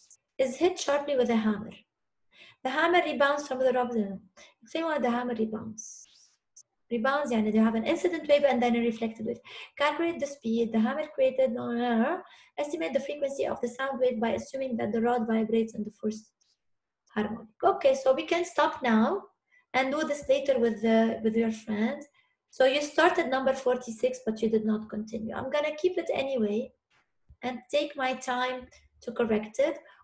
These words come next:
Or probably, probably, how about we don't do it?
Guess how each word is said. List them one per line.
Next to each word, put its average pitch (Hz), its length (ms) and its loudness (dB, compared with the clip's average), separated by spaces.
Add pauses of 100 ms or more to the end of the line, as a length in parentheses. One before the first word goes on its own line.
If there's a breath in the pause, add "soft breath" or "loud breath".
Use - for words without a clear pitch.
Or 294 180 2
probably, 320 800 4
probably, 247 540 0
how 277 220 2
about 339 360 2
we 294 140 -6
don't 294 280 0
do 294 140 0
it? 220 320 0